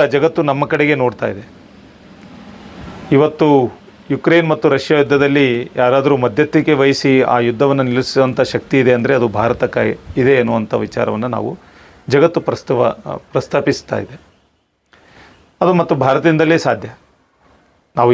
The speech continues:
ಯಾವುದೇ ವಿಚಾರದಲ್ಲಾಗಲಿ ಯುದ್ಧ ಯಾವತ್ತೂ ಪರಿಹಾರ ಅಲ್ಲ ಅನ್ನುವಂಥ ವಿಚಾರವನ್ನು ನಮ್ಮ ದೇಶ ಪ್ರತಿಪಾದಿಸ್ಕೊಂಡು ಬರ್ತಾ ಇದೆ. ಇವತ್ತಿನ ಸರ್ಕಾರಗಳು ಕೂಡ ಅದನ್ನೇ ನಾವು ನಿರೂಪಿಸ್ಕೊಂಡು ಬರ್ತಕ್ಕಂಥ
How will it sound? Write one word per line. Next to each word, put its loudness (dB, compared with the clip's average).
ಯಾವುದೇ 4
ವಿಚಾರದಲ್ಲಾಗಲಿ 2
ಯುದ್ಧ 2
ಯಾವತ್ತೂ 2
ಪರಿಹಾರ 4
ಅಲ್ಲ 2
ಅನ್ನುವಂಥ -4
ವಿಚಾರವನ್ನು -2
ನಮ್ಮ -6
ದೇಶ -4
ಪ್ರತಿಪಾದಿಸ್ಕೊಂಡು -2
ಬರ್ತಾ -2
ಇದೆ. -2
ಇವತ್ತಿನ 0
ಸರ್ಕಾರಗಳು 0
ಕೂಡ -2
ಅದನ್ನೇ -2
ನಾವು -4
ನಿರೂಪಿಸ್ಕೊಂಡು -2
ಬರ್ತಕ್ಕಂಥ -4